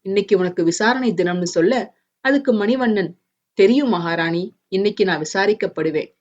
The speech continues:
எனக்கு மரண தண்டனை வழங்குவாங்க. நானும் என்னோட மரணத்தை மகிழ்ச்சியோட தழுவுவேன். என்னோட செல்வி திரும்பி வர்றதுக்கு முன்னாடி அதை சீக்கிரம் செஞ்சிடுங்கன்னு" சொல்றார் மணிவண்ணன். அதை கேட்டு சிரிச்சிட்டு, "சாகிறதுக்கு முன்னாடி உன்னோட குழந்தைய உனக்கு பார்க்கணும்னு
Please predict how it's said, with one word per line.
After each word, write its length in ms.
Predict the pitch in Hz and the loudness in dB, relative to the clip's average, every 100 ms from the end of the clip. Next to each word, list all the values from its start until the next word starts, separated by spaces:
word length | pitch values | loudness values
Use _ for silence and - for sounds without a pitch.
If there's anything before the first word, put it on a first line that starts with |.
| _ _ | _ _
எனக்கு 320 | - 226 226 208 | -4 -2 0 2
மரண 320 | 185 208 285 | 2 2 0
தண்டனை 320 | 277 226 190 | 0 0 0
வழங்குவாங்க. 640 | 165 170 170 165 160 147 - _ _ _ - | 0 -2 0 0 -2 -8 -12 _ _ _ -10
நானும் 520 | 170 196 269 208 - | -4 0 0 0 -2
என்னோட 300 | 190 170 165 | -4 -2 -2
மரணத்தை 480 | 156 185 226 220 180 | -2 0 -2 -2 -4
மகிழ்ச்சியோட 680 | 160 196 285 277 202 196 - | -2 2 0 2 2 2 0
தழுவுவேன். 460 | 170 170 165 156 - _ _ _ - | -2 0 0 -2 -8 _ _ _ -6
என்னோட 180 | 202 196 | -2 -2
செல்வி 440 | 185 214 285 294 | 0 2 4 2
திரும்பி 300 | - 208 233 | 2 4 4
வர்றதுக்கு 460 | 214 180 175 175 170 | 4 2 0 0 -6
முன்னாடி 480 | 170 170 196 165 - | -6 -2 0 -2 -4
அதை 160 | - 160 | -4 -4
சீக்கிரம் 480 | - 277 277 233 233 | 0 0 2 0 0
செஞ்சிடுங்கன்னு" 420 | 190 170 165 165 170 | 0 0 0 -2 -2
சொல்றார் 340 | 160 151 165 | -2 -2 -2
மணிவண்ணன். 500 | 165 147 143 143 127 _ _ _ | -4 -6 -8 -10 -14 _ _ _
அதை 260 | - 269 370 | -4 0 0
கேட்டு 320 | 262 233 220 - | 0 0 0 2
சிரிச்சிட்டு, 560 | 226 226 185 233 - - | 2 2 4 4 2 -6
"சாகிறதுக்கு 720 | _ - 170 226 320 254 233 196 | _ -2 2 2 2 0 -2 -2
முன்னாடி 440 | 190 196 208 180 | -2 0 0 0
உன்னோட 240 | 185 170 165 | -2 -6 -2
குழந்தைய 340 | 175 240 311 262 | -2 0 2 0
உனக்கு 320 | 185 185 180 | -2 -4 -4
பார்க்கணும்னு 500 | 180 180 214 214 | -4 -4 -2 -2